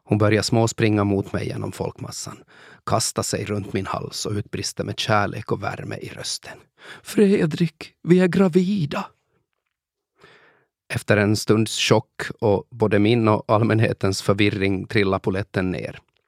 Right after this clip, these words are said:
Det måste ju vara min spontana investering ett halvår tidigare i amerikansk hästsperma som har gett resultat.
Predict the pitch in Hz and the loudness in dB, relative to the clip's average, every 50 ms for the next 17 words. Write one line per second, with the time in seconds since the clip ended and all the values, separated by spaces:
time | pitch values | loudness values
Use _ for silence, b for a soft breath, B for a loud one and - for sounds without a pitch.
0 | B B B B B B B B B B _ - 104 107 113 113 - - 110 110 | B B B B B B B B B B _ -2 0 0 0 2 2 2 4 4
1 | 117 117 117 117 117 113 113 104 95 B B B B - - - - 110 110 - | 4 4 4 4 4 2 2 0 -2 B B B B -12 -4 0 2 2 2 4
2 | - 123 123 131 123 110 110 113 113 107 110 - - - 131 147 147 131 110 98 | 4 4 4 4 2 2 0 0 0 0 0 0 0 2 2 4 4 2 2 0
3 | 101 104 - - - 113 107 110 107 104 101 - - 113 110 110 107 101 90 92 | 0 -2 -2 0 2 2 2 4 2 0 0 0 0 0 0 0 0 0 0 0
4 | 90 95 92 - 107 98 98 120 104 101 98 101 - - 117 110 104 104 - - | -2 -2 -2 -2 -2 -2 -2 0 0 0 0 -2 0 0 2 2 0 0 -4 -4
5 | - 127 127 - - - - - - 95 95 101 - - 113 - b b b b | -2 -2 -2 -2 -4 -8 -8 -6 -6 -6 -6 -8 -12 -14 -14 -16 b b b b
6 | - - - - 95 101 98 92 95 - - 85 - 95 92 - - - - - | -8 -6 -4 -2 -2 -2 -2 -2 -4 -6 -8 -8 -8 -8 -8 -8 -10 -12 -12 -12
7 | - _ - - | -14 _ -20 -20